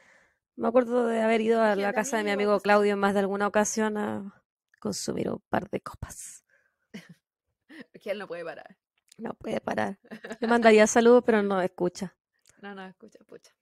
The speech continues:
Speaker 1: No,
Speaker 2: Lo voy a
Speaker 1: un
Speaker 2: hacer.
Speaker 1: desgraciado.
Speaker 2: <laughs> Y yo también salí de la misma manera, pero sa-, pero locales nocturnos era, es raro que estuvieran abiertos, porque en
Speaker 1: No, yo
Speaker 2: general
Speaker 1: creo que en
Speaker 2: la, el
Speaker 1: Quillota no
Speaker 2: veinticuatro,
Speaker 1: abrían.
Speaker 2: mm, yo re-, no recuerdo que en Valparaíso abrieran.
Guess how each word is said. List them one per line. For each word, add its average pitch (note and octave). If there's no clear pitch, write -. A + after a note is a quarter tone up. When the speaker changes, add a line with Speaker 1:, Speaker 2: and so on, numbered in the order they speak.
Speaker 1:
No, -
Speaker 2:
Lo -
voy G3+
a A3
Speaker 1:
un G#3
Speaker 2:
hacer. F3+
Speaker 1:
desgraciado. -
Speaker 2:
<laughs> A#3
Y A#3
yo B3
también D#4
salí D4
de D4
la D4
misma D4+
manera, A#3
pero G#3+
sa-, A3
pero A3+
locales D4
nocturnos E4+
era, E4
es A#3+
raro A3+
que G4
estuvieran G4
abiertos, G4
porque F#3
en -
Speaker 1:
No, F#3+
yo G3
Speaker 2:
general G#3
Speaker 1:
creo G#3+
que A3
en -
Speaker 2:
la, -
el -
Speaker 1:
Quillota F#3
no F3+
Speaker 2:
veinticuatro, E3+
Speaker 1:
abrían. D#3+
Speaker 2:
mm, G3+
yo C4+
re-, D4
no C4+
recuerdo A3
que B3
en B3
Valparaíso A#3+
abrieran. -